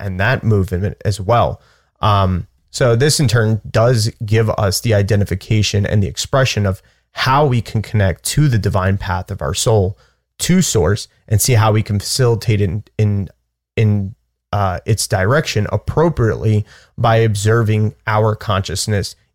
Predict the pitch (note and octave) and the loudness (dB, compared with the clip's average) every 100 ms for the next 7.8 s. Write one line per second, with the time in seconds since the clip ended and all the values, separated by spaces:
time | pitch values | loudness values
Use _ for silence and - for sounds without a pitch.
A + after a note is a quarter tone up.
0 | - C3 A#2+ A2+ G#2+ G#2+ G#2+ G#2 G2+ G#2+ | 0 2 4 4 4 2 2 0 2 0
1 | G#2 - _ _ _ A2 G2 F#2 F#2 - | 0 -4 _ _ _ -4 -2 -2 -4 -2
2 | A2 G2+ C#3 B2+ B2+ A2+ G#2+ G#2 G2+ G#2+ | 0 2 2 2 2 2 2 2 0 -4
3 | - _ _ _ _ - E3+ E3+ - B2+ | -10 _ _ _ _ 0 2 2 2 2
4 | A#2 A2+ G#2+ G2+ G#2+ - A2 G#2+ - G#2+ | 4 2 0 0 0 0 0 0 -2 -2
5 | G2+ - F#2 - - G2+ - E2 - _ | -2 -2 -6 -4 -2 -2 -2 -10 -18 _
6 | _ - D3 D#3 A#2+ G2+ A#2 G#2+ G#2+ G2+ | _ -2 2 4 2 2 2 2 2 2
7 | A2 G#2+ D#2+ - - G2+ F#2+ | 2 0 -2 -4 -2 0 0